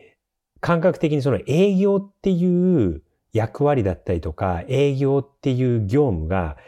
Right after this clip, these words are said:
すごくこう、こう、煙たいものって見られてる、特に最近かなっていう印象を受けるんですね。で、実際、これちょっと聞いた話なんですけど、やっぱりその営業に、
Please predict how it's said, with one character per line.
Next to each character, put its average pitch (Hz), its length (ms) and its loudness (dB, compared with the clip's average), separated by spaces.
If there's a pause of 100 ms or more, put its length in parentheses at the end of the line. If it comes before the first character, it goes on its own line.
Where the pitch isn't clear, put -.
(160)
す - 180 -4
ご 233 140 2
く - 140 -4
こ 95 200 0
う、 - 60 -6
こ 95 100 -2
う、 - 140 -8
煙 165 240 0
た 175 220 0
い 165 240 -2 (540)
も 131 160 2
の 147 100 2
っ - 180 -8
て 101 120 0
見 95 120 0
ら 110 120 2
れ 104 80 2
て 95 100 -4
る、 87 160 -2
特 127 160 0
に 98 80 0
最 107 260 -2
近 113 300 -6 (720)
か - 140 -2
な 113 80 2
っ - 200 -8
て 110 120 -2
い 95 200 2
う 90 80 0
印 95 320 -2
象 98 120 0
を 92 280 0
受 87 100 -10
け 107 80 0
る 90 80 -2
ん 78 40 -4
で 76 60 -6
す - 100 -10
ね。 98 80 0
で、 92 160 0
実 117 360 -4
際、 208 260 0
こ 151 80 0
れ 143 60 2
ち - 40 2
ょ 185 40 0
っ - 20 -2
と 123 60 -2
聞 139 100 -4
い - 20 -4
た 131 80 0
話 135 460 -2
な 113 120 2
ん 95 80 2
で 90 80 0
す - 100 -10
け 98 60 0
ど、 95 40 2
や 95 60 0
っ - 20 -10
ぱ 117 80 0
り - 20 -4
そ 113 100 -2
の 95 80 0
営 135 300 0
業 143 460 2
に、 139 380 -2